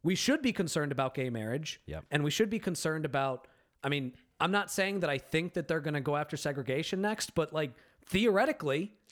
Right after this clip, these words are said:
Speaker 2: Yeah, it,
Speaker 1: if
Speaker 2: but,
Speaker 1: the
Speaker 2: but
Speaker 1: logic
Speaker 2: it leaves all of those things unprotected.
Speaker 1: Exactly. Or the legal reasoning behind it does not matter, in
Speaker 2: Mm-hmm.
Speaker 1: which case the ruling should be irrelevant to begin with.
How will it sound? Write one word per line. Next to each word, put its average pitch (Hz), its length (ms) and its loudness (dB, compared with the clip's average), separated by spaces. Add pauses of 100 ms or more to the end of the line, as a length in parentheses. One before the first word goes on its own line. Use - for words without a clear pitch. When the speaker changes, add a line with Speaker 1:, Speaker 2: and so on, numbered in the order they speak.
Speaker 2:
Yeah, 139 320 0
it, 120 140 -8 (120)
Speaker 1:
if 190 140 6
Speaker 2:
but, 110 80 6
Speaker 1:
the - 80 -
Speaker 2:
but 175 80 12
Speaker 1:
logic 208 200 6
Speaker 2:
it 214 80 8
leaves 180 140 4
all 175 260 4
of 165 80 4
those 160 160 6
things 151 280 4
unprotected. 151 720 0
Speaker 1:
Exactly. 226 480 0 (680)
Or 233 580 6 (400)
the 165 260 2
legal 240 380 4
reasoning 226 480 2
behind 208 420 2
it 175 160 0
does 160 200 0
not 175 360 0
matter, 147 500 0
in 110 80 0
Speaker 2:
Mm-hmm. 196 160 4
Speaker 1:
which - 200 0
case 220 500 0 (600)
the 214 80 8
ruling 240 280 4
should 196 160 -2
be 214 80 2
irrelevant 208 420 2
to 190 60 -6
begin 277 280 2
with. - 260 -8